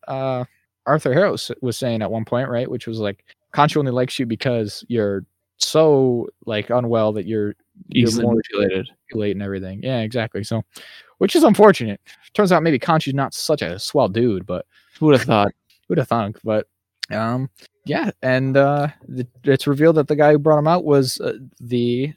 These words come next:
Speaker 1: the third personality we've been waiting on all, all along, which was Jake Lockley, the, who is a cab driver, kind of, in this. He's got his little hat. He's driving a limo, not a cab, but that's fine.
Speaker 2: He's
Speaker 1: Um,
Speaker 2: close enough.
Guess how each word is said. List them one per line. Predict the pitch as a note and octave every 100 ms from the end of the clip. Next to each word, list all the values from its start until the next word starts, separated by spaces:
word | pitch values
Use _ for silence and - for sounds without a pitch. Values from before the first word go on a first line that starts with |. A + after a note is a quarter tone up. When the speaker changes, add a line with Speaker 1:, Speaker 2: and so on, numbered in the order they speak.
| _
Speaker 1:
the | A#2 -
third | D#3 D#3+
personality | E3+ - E3 D#3+
we've | C#3+
been | C#3+
waiting | D#3 D3+
on | D3+
all, | D3+ D3+ -
all | D3 D3
along, | D#3 D#3+ D#3
which | B2+ A2
was | G#2+
Jake | C#3+ -
Lockley, | B2 A2+ G#2+ G#2
the, | G2+ G#2+ _ _ _
who | C3+ D3
is | D#3
a | D#3
cab | G3 A3+ C#3
driver, | G#2+ G#2
kind | - F3 C3+
of, |
in | G#2+
this. | A2 - -
He's | D3 D3
got | D#3+
his | D3
little | C3
hat. | C3 E3+ - - - - - - _
He's | - - -
driving | E3+ A#2+
a |
limo, | B2+ B2 A2
not | G#2
a | -
cab, | - A2 G#2
but | B2
that's | B2 -
fine. | G3 G3+ G#2+ C#3 _ -
Speaker 2:
He's | A2+
Speaker 1:
Um, | A2+
Speaker 2:
close | A2 G2+
enough. | G2 G2+ A2